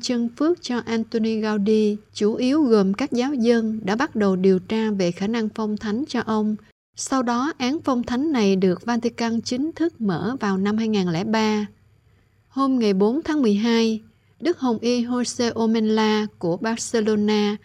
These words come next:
cho thấy thêm sự ủng hộ của Tổng giáo phận đối với án phong thánh cho ông Gaudi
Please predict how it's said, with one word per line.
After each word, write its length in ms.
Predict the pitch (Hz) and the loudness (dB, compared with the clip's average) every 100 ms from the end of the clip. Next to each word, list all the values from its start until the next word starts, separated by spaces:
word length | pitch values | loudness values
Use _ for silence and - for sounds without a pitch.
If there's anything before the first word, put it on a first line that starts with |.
| _ | _
cho 200 | - 240 | -6 -6
thấy 320 | 240 240 302 - | -4 -2 -2 -2
thêm 260 | 247 240 | -2 0
sự 220 | 233 196 | 0 0
ủng 220 | 190 190 262 | 0 0 0
hộ 220 | 220 170 | 0 -2
của 160 | 170 | -4
Tổng 300 | 226 175 208 | -6 -4 -4
giáo 160 | 247 285 - | -2 -4 -4
phận 340 | 202 156 180 | -4 -2 -2
đối 180 | 208 262 | -2 -2
với 140 | 277 | -2
án 200 | 247 247 320 | -4 -4 -4
phong 220 | 240 220 | -6 -6
thánh 260 | 220 226 262 | -6 -6 -6
cho 140 | - 247 | -4 -4
ông 220 | 226 220 | -4 -2
Gaudi 560 | 220 214 202 220 214 | -2 0 2 2 2